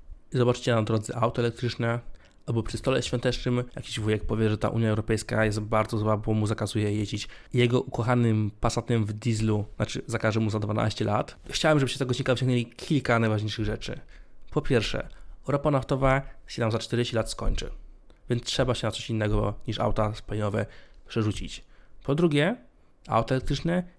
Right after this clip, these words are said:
nie są bardziej ekologiczne niż auta spalinowe. Po trzecie, na dzień dzisiejszy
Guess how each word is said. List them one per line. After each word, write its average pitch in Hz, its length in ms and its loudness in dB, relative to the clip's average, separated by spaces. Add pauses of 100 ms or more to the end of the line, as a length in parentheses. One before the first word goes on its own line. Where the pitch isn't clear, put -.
(180)
nie 151 160 2
są 110 280 0
bardziej 107 300 4
ekologiczne 117 580 -2 (320)
niż - 100 0
auta 110 180 2
spalinowe. 113 640 0 (800)
Po 120 140 2
trzecie, 120 500 0 (220)
na 113 140 0
dzień 120 180 2
dzisiejszy 120 600 -2